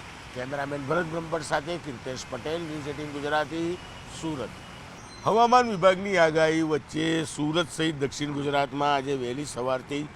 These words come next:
વરસાદે ધીરી ગતિએ પોતાની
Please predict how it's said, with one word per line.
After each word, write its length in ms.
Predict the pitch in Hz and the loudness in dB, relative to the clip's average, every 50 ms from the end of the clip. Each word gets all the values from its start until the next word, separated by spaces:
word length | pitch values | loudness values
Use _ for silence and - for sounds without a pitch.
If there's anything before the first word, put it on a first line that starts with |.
| - - - - - - - - | -16 -16 -16 -16 -18 -14 -4 2
વરસાદે 580 | 131 156 156 143 - 180 175 175 170 180 175 165 | 4 4 4 4 4 4 4 4 4 4 2 4
ધીરી 300 | 135 143 147 143 160 151 | 4 4 6 6 6 6
ગતિએ 320 | 147 151 143 - 156 160 | 6 4 2 2 2 2
પોતાની 640 | 147 123 135 127 123 143 139 143 143 147 147 147 | 2 2 0 -2 0 2 2 2 2 2 2 2